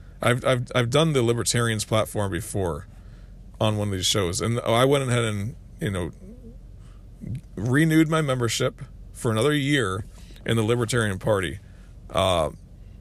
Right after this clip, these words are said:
and I, I'm not an active member. I wish I was a little bit more active. I think that my active, the thing that I feel like I could do is bring you guys a show every single day,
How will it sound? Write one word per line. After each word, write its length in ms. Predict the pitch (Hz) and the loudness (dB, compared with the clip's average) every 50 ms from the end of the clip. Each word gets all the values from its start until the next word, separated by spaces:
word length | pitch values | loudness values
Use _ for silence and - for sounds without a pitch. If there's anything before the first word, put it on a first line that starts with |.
| - - - - - - - - - - - - - - - - - - | -18 -18 -20 -20 -20 -20 -20 -18 -18 -20 -20 -20 -20 -20 -18 -8 -4 0
and 120 | 110 113 | 0 2
I, 120 | 113 113 - | 2 2 2
I'm 180 | - 123 123 123 | 2 2 2 2
not 200 | 127 127 127 123 | 2 2 2 2
an 80 | 117 - | 2 0
active 480 | - 104 117 117 - - - 107 117 131 | 2 2 2 2 0 0 -2 -2 0 0
member. 440 | 101 98 95 95 98 98 98 107 - - | -2 -2 0 0 0 0 -2 -4 -6 -6
I 160 | - - 95 101 | -2 0 2 2
wish 260 | 98 110 117 117 - | 4 2 2 2 2
I 80 | 113 | 2
was 200 | 113 107 104 101 | 2 2 2 0
a 40 | 101 | 0
little 140 | 104 107 - | 0 0 -2
bit 80 | - 98 | 0 2
more 140 | 101 98 | 2 2
active. 320 | 92 85 - - 98 98 110 - - - - | 2 2 0 -2 -4 -4 -4 -6 -12 -6 0
I 120 | 185 185 | 0 2
think 220 | - - 139 127 117 | 2 2 0 0 0
that 120 | 110 - | 0 0
my 280 | 92 107 113 127 143 135 | 0 2 2 4 4 4
active, 580 | 110 95 - - - - 104 98 117 117 - - - - - - - - | 4 2 0 -2 0 0 0 0 -2 -6 -10 -14 -20 -20 -20 -14 -8 -8
the 320 | - 120 - 127 120 113 | -8 -4 0 0 2 2
thing 160 | - 151 151 | 2 2 2
that 100 | 139 117 | 2 4
I 240 | 113 123 135 139 135 143 - - | 4 6 6 6 4 2 -2 -10
feel 320 | - - - 147 147 151 143 | -10 -4 2 4 4 6 6
like 220 | 143 135 123 127 | 6 4 2 2
I 160 | 127 127 131 | 2 2 2
could 180 | 127 - 143 127 | 2 2 0 0
do 380 | 127 147 151 151 151 151 147 - - - - - - - - - - - | 2 2 2 2 2 0 -2 -6 -10 -20 -20 -20 -20 -20 -20 -20 -10 -4
is 200 | - 107 107 104 | -2 -2 0 2
bring 180 | - 123 123 | 2 2 2
you 100 | 127 120 | 2 2
guys 220 | 113 120 113 113 101 | 4 4 2 2 2
a 60 | 101 | 0
show 240 | - - 123 110 104 | 0 2 2 4 2
every 160 | 104 107 104 | 2 2 0
single 280 | - - 113 104 98 95 | 0 0 0 0 0 0
day, 340 | 95 101 98 92 95 104 | 2 2 2 2 0 -2